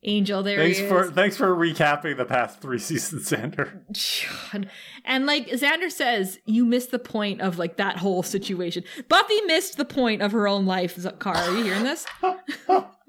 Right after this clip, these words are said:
Speaker 1: But Xander knows it. Xander knows. So Xander says, "You shut down, Buffy. You've been treating Riley like the rebound guy, but he's the one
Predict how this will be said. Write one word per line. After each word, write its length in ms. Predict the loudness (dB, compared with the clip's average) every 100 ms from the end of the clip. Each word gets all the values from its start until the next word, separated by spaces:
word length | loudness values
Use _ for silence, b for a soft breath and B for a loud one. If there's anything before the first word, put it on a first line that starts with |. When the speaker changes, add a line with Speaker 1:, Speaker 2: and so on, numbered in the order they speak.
| 0
Speaker 1:
But 1200 | 0 0 -14 -2 2 2 -2 -8 -4 4 4 6
Xander 300 | 8 8 8
knows 240 | 6 4
it. 220 | 2 -2 0
Xander 340 | 2 4 2
knows. 240 | 2 -2 -6 B -4
So 180 | -2
Xander 340 | 2 2 2 0
says, 360 | 2 2 0 -4 _ _
"You 220 | 2 4
shut 320 | 2 2 0
down, 280 | 2 2 2
Buffy. 480 | 2 0 0 -2 -2 B 0
You've 140 | 2
been 160 | 2 -2
treating 360 | -2 -2 0
Riley 280 | 0 0 0
like 180 | 0 -2
the 60 | -2
rebound 480 | 0 0 2 0
guy, 200 | 0 -2
but 140 | -2 -4
he's 340 | -2 -2 -2
the 120 | -2
one 460 | 0 0 0 0 -4